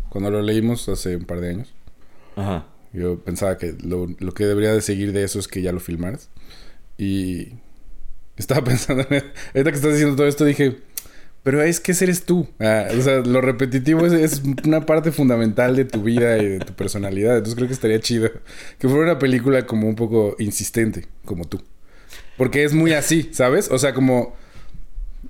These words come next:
Speaker 1: Digo, nada en contra de las notas, ¿no? Pero
Speaker 2: No, no, no.
Speaker 1: es como una cosa de <clears throat> bueno, no, sí tengo algo en contra de las notas, <laughs> pero de las notas en general, no, no de Flavio en específico. Pero las de Flavio son muy,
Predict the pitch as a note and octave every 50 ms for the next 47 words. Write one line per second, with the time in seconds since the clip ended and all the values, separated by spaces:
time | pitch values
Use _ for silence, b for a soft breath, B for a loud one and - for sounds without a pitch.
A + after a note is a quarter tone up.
0 | - - - - F2 D#2+ D#2 D#2+ F2 F#2+ G2+ G2 F#2 E2+ F#2+ F2+ F#2 F#2 E2+ D2+
1 | D2+ E2 E2+ E2+ E2 E2 D#2 D#2+ F#2+ B2 C3 - G2 A#2 A#2+ - C#3 C#3 C3 A#2
2 | A#2+ A#2 A#2 - - C#3+ C#3+ C#3+ C#3 C#3 C#3+ C#3+ C3+ - C3 C3 B2 C#3 C3 B2
3 | A#2+ A#2 A2+ A2 G#2+ G2+ G2 F#2+ - - - b b b b b b b b b
4 | b b - - E3+ G3 G#3 F#3+ F#3+ F#3+ E3+ D3 C3 A2 F#2+ G2 G2 - - -
5 | - - - G#2+ G#2+ G#2 G2+ G2 F#2+ - A#2+ A2 F2+ A2+ A2 G#2 G2 F#2+ F#2 F2
6 | F#2 F#2+ F2+ E2+ E2 F2+ A2 A#2 A2+ - - C3+ D3 D3 C#3+ - B B B B
7 | B C#3 D#3 F3 F#3 A3 A3+ A#3 A#3 F3+ F3 D#3 D3 C#3+ D3 C#3 B2 A2+ B2+ C3
8 | C3+ C3 B2+ A#2+ A#2+ B2 B2+ B2 A#2 - A#2 A2+ A2 G#2 G#2 G2+ G2 F#2+ - -
9 | F2 F2 E2 F2 - - - - - - - G2 G2+ G2+ G#2 G#2+ A2 A#2 A#2+ -
10 | D3+ D#3 D3+ D3 D#3 D3+ C3+ B2+ A#2+ A#2+ B2 C3 C3 C3 C3+ C3 C3 B2+ -